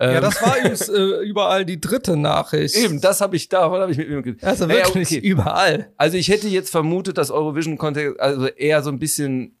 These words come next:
Speaker 2: zurücksackt und wenn dann ironisch genommen wird, aber wenn du mir
Speaker 1: Dachte
Speaker 2: grad
Speaker 1: ich
Speaker 2: sagst,
Speaker 1: auch.
Speaker 2: dass das in der,
Speaker 1: Das
Speaker 2: in
Speaker 1: hab
Speaker 2: der
Speaker 1: ich ja auch
Speaker 2: Blase
Speaker 1: gedacht. Das war,
Speaker 2: wirklich
Speaker 1: ich war,
Speaker 2: durchging.
Speaker 1: ich hab, das ist ja genau das, was ich meine. <laughs> Das
Speaker 2: Krass.
Speaker 1: hab ich eben auch gedacht.
Speaker 2: Dann bin ich aber jetzt gerade nicht so traurig, dass ich's nicht mitbekommen hab, ehrlich gesagt. Da bin ich ja ganz gut da weggekommen.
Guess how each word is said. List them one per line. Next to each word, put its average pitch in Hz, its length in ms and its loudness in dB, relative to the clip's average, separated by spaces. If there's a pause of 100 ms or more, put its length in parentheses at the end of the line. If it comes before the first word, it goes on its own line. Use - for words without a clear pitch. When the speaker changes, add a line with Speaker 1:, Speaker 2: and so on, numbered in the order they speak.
Speaker 2:
zurücksackt 170 720 -2
und 123 160 -2
wenn 135 140 0
dann 127 120 -2
ironisch 127 440 -4
genommen 170 260 -4
wird, 170 140 -4
aber 123 180 -2
wenn 131 100 -4
du 131 40 -4
mir 127 60 -2
Speaker 1:
Dachte 190 160 2
Speaker 2:
grad - 60 2
Speaker 1:
ich 196 60 0
Speaker 2:
sagst, 143 140 2
Speaker 1:
auch. 175 120 2
Speaker 2:
dass 143 140 0
das - 100 -14 (120)
in 156 140 0
der, 151 160 4
Speaker 1:
Das 165 100 -2
Speaker 2:
in 208 80 2
Speaker 1:
hab 240 80 4
Speaker 2:
der 131 140 4
Speaker 1:
ich 127 40 4
ja 202 100 0
auch 214 120 0
Speaker 2:
Blase 139 380 0
Speaker 1:
gedacht. 175 120 -16 (540)
Das 170 180 0
war, 175 120 2
Speaker 2:
wirklich 170 120 -2
Speaker 1:
ich - 60 -8
war, 190 80 2
Speaker 2:
durchging. - 600 -4 (180)
Speaker 1:
ich - 180 -2
hab, 220 240 0
das - 160 0
ist 226 120 -2
ja 208 100 0
genau 180 220 2
das, 175 160 -2
was 160 120 -2
ich 160 100 -2
meine. 185 300 2
<laughs> 170 80 -4
Das 165 100 0
Speaker 2:
Krass. 160 160 2
Speaker 1:
hab 123 100 2
ich - 80 -4
eben 185 100 0
auch 196 180 -2
gedacht. - 260 0 (300)
Speaker 2:
Dann 156 200 2
bin 220 120 2
ich 202 120 0
aber 190 100 0
jetzt 180 160 0
gerade 190 240 2
nicht 175 240 -2
so 180 140 -4
traurig, 175 380 0
dass 170 120 0
ich's 147 140 -4
nicht 160 140 -2
mitbekommen 135 500 -2
hab, 110 100 -4
ehrlich 113 240 -4
gesagt. 110 400 -4
Da 135 60 -2
bin 131 160 -8
ich 143 80 -6
ja 151 80 -4
ganz 151 160 -4
gut 165 120 -10
da 165 80 -2
weggekommen. 101 540 -8